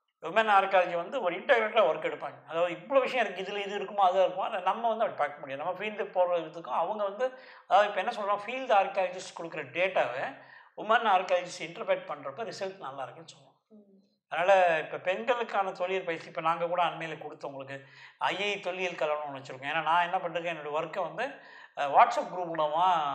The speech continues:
Speaker 1: டிஸ்ட்ரிபியூட் பண்ணிட்டேன். முன்ன நானே பண்ணிட்டு இருந்தேன். இப்ப எல்லாருக்கும் கெப்பாசிட்டி பில்டிங் பிரெயின் ஸ்டார்மிங் மூலமா அந்த ஈ-, ஒரு ஈர்ப்பை உண்டாக்கும்.
Speaker 2: ம்.
Speaker 1: இப்ப தென்புலத்தார்னு ஒரு குழு, ஒரு நூத்தி எழுபத்தி ரெண்டு நாடுகளை ஒருங்கிணைச்சிட்டோம், தமிழர்கள் வாழக்கூடிய நாடுகள். அப்புறம் ஐ ஐ இந்த குழு முப்பத்தி ஆறு நாடுகள்.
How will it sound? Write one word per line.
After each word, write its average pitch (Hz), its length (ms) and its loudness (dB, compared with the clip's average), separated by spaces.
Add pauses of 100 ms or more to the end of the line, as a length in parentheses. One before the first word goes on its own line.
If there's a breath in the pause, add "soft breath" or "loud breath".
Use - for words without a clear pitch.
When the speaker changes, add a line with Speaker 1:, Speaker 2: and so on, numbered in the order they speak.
(180)
Speaker 1:
டிஸ்ட்ரிபியூட் 202 380 -4
பண்ணிட்டேன். 135 400 -14 (380 soft breath)
முன்ன 160 200 -8
நானே 180 300 4
பண்ணிட்டு 160 280 -2
இருந்தேன். 135 220 -10
இப்ப - 120 -8
எல்லாருக்கும் 180 640 2
கெப்பாசிட்டி 220 480 2
பில்டிங் 170 220 -6
பிரெயின் 165 240 -6
ஸ்டார்மிங் 156 260 -2
மூலமா 156 200 0
அந்த 160 260 -2
ஈ-, 170 180 -14 (320 loud breath)
ஒரு 160 140 -8
ஈர்ப்பை 254 260 -4
உண்டாக்கும். - 720 -4
Speaker 2:
ம். 214 60 -16
Speaker 1:
இப்ப - 260 -16
தென்புலத்தார்னு 185 640 2
ஒரு 147 120 -6
குழு, 156 320 -8 (100)
ஒரு 147 180 -8
நூத்தி 180 180 -8
எழுபத்தி 170 320 -2
ரெண்டு 143 200 -8
நாடுகளை 156 400 -4
ஒருங்கிணைச்சிட்டோம், 139 720 -8
தமிழர்கள் 147 400 -6
வாழக்கூடிய 135 340 -2
நாடுகள். 127 300 -8 (580 loud breath)
அப்புறம் 139 260 -4
ஐ 170 140 -2
ஐ 214 100 -2
இந்த 190 160 -2
குழு 170 240 -2
முப்பத்தி 170 320 -2
ஆறு 156 100 4
நாடுகள். 143 380 -4